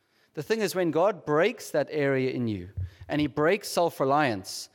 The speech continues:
watch your worship go to the next level. Amen? Have you been through that? You've maybe thought, "Okay, yeah, this, this thing does recommend me before God."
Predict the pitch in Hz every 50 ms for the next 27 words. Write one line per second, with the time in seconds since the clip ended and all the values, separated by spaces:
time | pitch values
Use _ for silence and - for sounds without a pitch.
0 | _ _ _ _ _ 143 180 233 220 - - - 196 165 139 147 160 170 165 -
1 | - 139 - - 143 135 120 131 120 120 117 123 120 - - 123 120 113 101 101
2 | 95 90 - _ _ _ _ _ _ _ _ _ _ _ _ _ _ _ _ _
3 | _ _ _ _ _ _ _ _ _ _ _ _ _ _ _ _ _ _ 139 135
4 | 135 147 165 208 254 269 - - - _ _ _ _ _ _ _ _ _ _ _
5 | - 156 160 185 196 240 269 294 233 - 214 160 127 117 101 95 - - - -
6 | _ _ _ _ _ _ _ _ _ _ _ _ _ _ _ _ _ _ _ _
7 | _ _ _ _ _ _ _ _ _ _ _ - 180 175 170 190 202 220 226 247
8 | 214 - - 208 208 196 - - 190 - - 196 190 170 190 226 214 131 117 117
9 | 185 185 - - - - - _ - _ _ - 208 254 - - - - 220 208
10 | 202 185 135 165 160 185 208 - 151 143 160 175 165 - 165 156 147 147 147 139
11 | 123 117 123 113 - 156 139 123 131 123 110 92 90 -